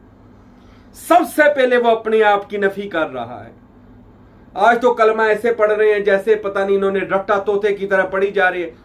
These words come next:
समझ रहे नहीं है कलमा क्या, क्या, क्या कह रहा है हमें। कलमा तो कह रहा है कि ला इलाहा, अपनी हस्ती को बिल्कुल फना कर दे।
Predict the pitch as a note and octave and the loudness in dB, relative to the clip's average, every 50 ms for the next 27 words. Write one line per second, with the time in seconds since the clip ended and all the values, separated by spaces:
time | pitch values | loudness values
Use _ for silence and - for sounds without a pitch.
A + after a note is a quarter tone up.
0 | - - - - - A#3+ A#3+ A3+ G3 G3+ G3 G3+ A3 A3 G#3+ G#3+ A3 A3 G#3+ G#3+ | -20 -20 -6 -2 -2 0 0 0 0 2 4 4 4 2 2 0 -2 -2 0 -2
1 | G#3 G3+ G3 G3 G3 F#3+ - A3+ A3+ A3+ A3 A3 A3 G#3 G3+ - - - G#3+ G#3 | -2 -2 0 -2 -2 -2 -2 -2 -2 -2 -2 -4 -6 -6 -6 -8 -8 -4 -4 -2
2 | G#3 G3+ G3+ G#3 G3 G3 G3 F#3+ F#3 F3+ E3+ D#3+ D#3 D3 - - - - - - | -2 -4 -4 -6 -4 -2 -2 -2 -2 -4 -6 -8 -10 -12 -14 -20 -20 -20 -20 -20
3 | - - - - - - - - - - - - - - - A3+ B3 C4 B3+ B3+ | -20 -20 -20 -20 -20 -20 -20 -20 -20 -20 -20 -20 -16 -2 0 2 2 2 2 2
4 | A#3+ A#3+ A#3 A3 A3 A3+ A3 A3 A3 G#3+ G#3+ G#3+ G#3+ - C#4+ C#4+ B3 A#3 A3+ A3+ | 2 2 0 -2 -4 -2 -2 0 0 0 0 0 0 0 -2 -2 0 0 2 2
5 | A#3 A#3 A#3+ A#3+ A#3+ A#3+ A#3+ A#3+ G#3+ G3+ G3+ G3+ G3+ F#3+ E3+ F#3+ G#3 B3 C#4 C4+ | 4 6 6 6 4 2 -2 -4 -4 -2 0 2 2 0 0 0 2 4 4 4
6 | A3 - - - - - - - _ _ _ - - - - - - - - - | 2 0 -4 -10 -20 -20 -20 -20 _ _ _ -20 -20 -20 -20 -20 -20 -12 -6 -4
7 | G#3+ G#3 G#3+ B3 A#3+ A3+ G#3 G3 A3 A3 - - B3 A#3+ A3+ G#3 - A3+ - D4 | -4 -4 -2 -2 0 0 2 2 0 0 -2 -6 -10 -10 -8 -4 -2 0 2 2
8 | D4 C4 B3+ A#3+ - - B3+ B3+ - - G#3 G#3+ G#3 G#3+ A3+ A#3 A3+ A3+ A3+ G3+ | 2 0 -2 -4 -2 0 0 0 0 -2 -4 -2 0 2 2 2 0 0 0 -2
9 | G3 G3+ F#3+ A3 B3 C#4 C4+ G#3+ - - | -2 -2 -2 0 0 0 0 0 -2 -6